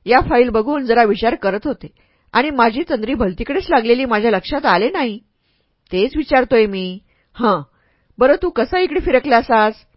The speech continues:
"म्हणजे काय काव्या, काही हाल अवाला नको विचारायला." "असं,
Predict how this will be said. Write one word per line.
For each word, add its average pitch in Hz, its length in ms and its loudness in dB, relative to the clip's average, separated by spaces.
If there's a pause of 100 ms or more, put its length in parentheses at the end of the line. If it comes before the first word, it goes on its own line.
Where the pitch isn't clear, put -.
(520)
"म्हणजे 175 360 -4
काय 403 220 2
काव्या, 220 500 2 (560)
काही 226 160 4
हाल 226 320 2
अवाला 226 280 4
नको 226 260 -2
विचारायला." 359 520 0 (520)
"असं, 190 540 -2